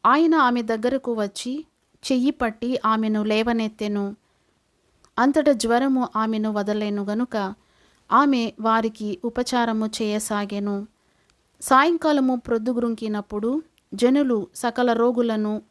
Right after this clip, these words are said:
దయ్యములు పట్టిన వారిని ఆయన యుద్ధకు తీసుకొని వచ్చిరి. పట్టణమంతయు ఆ ఇంటి వాకిట కూడి ఉండెను. ఆయన నానావిధ రోగముల చేత పీడింపబడిన అనేకులను స్వస్థపరచి,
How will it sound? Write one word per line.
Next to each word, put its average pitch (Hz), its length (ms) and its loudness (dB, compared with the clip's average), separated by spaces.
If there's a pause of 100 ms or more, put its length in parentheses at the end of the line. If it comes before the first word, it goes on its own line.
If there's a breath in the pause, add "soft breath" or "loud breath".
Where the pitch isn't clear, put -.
(160)
దయ్యములు 226 500 0
పట్టిన 208 440 -6
వారిని 202 520 -2 (580)
ఆయన 285 280 6
యుద్ధకు 262 380 0
తీసుకొని 226 580 -6
వచ్చిరి. 202 560 -8 (840)
పట్టణమంతయు 311 1000 2 (520)
ఆ 226 60 0
ఇంటి 269 300 0
వాకిట 240 420 -2
కూడి 226 400 -2
ఉండెను. 208 460 -4 (720)
ఆయన 302 300 6
నానావిధ 285 580 2
రోగముల 269 540 2 (160)
చేత 233 120 0 (140)
పీడింపబడిన 220 1000 -2 (360)
అనేకులను 220 680 0
స్వస్థపరచి, 208 960 -4